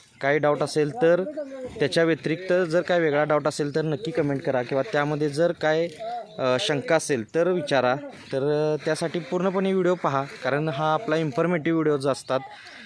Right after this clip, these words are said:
आणि कोणतंही आपलं स्क्रिप्टेड नसते, जे काय ते on the spot असते, त्यामुळे जे काय रिअल आहे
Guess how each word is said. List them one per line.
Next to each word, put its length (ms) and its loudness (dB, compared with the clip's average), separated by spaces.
आणि 360 0
कोणतंही 340 0
आपलं 240 2
स्क्रिप्टेड 460 0
नसते, 340 0
जे 140 -2
काय 200 2
ते 120 -4
on 160 2
the 80 -4
spot 300 0
असते, 240 -2
त्यामुळे 340 -2
जे 160 0
काय 260 2
रिअल 240 2
आहे 140 2